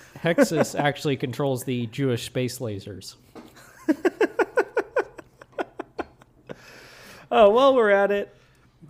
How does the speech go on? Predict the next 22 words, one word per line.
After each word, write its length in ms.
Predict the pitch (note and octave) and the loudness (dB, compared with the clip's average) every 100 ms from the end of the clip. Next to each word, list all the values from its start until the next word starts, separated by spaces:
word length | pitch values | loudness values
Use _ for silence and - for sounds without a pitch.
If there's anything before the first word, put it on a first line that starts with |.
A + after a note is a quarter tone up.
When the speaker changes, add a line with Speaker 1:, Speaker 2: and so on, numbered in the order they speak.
| F#3+ - _ _ - E3 F3+ | -16 -16 _ _ -12 -10 -6
Speaker 2:
current 280 | - D4+ A3+ | 0 4 4
event 360 | E3 E3 E3 - | 4 2 0 -2
talk, 400 | E3+ D3 C#3 - _ _ _ - F#4+ | 0 0 0 -6 _ _ _ -12 -6
just 280 | C4 B3 F3 _ _ _ _ _ _ | -2 -2 -4 _ _ _ _ _ _
can 420 | - G#3+ A3 G#3+ G3 | -4 0 2 2 2
that 320 | E3+ E3+ - | 2 0 -2
person 560 | - D3+ C#3+ - C#3 C3 | -2 -2 -2 -2 -2 -4
from 340 | - C3+ B2+ - _ - | -4 -4 -4 -10 _ -4
every, 640 | F3 F3 F#3 F#3+ F#3+ F3+ - _ _ | -2 -2 -2 -4 -6 -12 -18 _ _
like, 240 | - E3 - | -2 0 2
I 100 | G#3+ | 2
never 240 | G#3 F3+ E3 | 4 2 0
wanna 200 | D3+ B2+ | -2 -2
hear 160 | C#3 | -2
about 240 | B2 A#2 A2+ | -2 -4 -4
that 160 | G#2+ | -8
person 320 | - A2+ - | -8 -10 -10
again. 340 | G#2+ F#2 D#2 A2+ _ _ - - | -12 -12 -18 -20 _ _ -20 -4
Get 140 | F3+ | 2
rid 160 | E3+ C#3 | 2 2
of 140 | G#2+ | -2
them. 240 | G2+ E2+ | -8 -16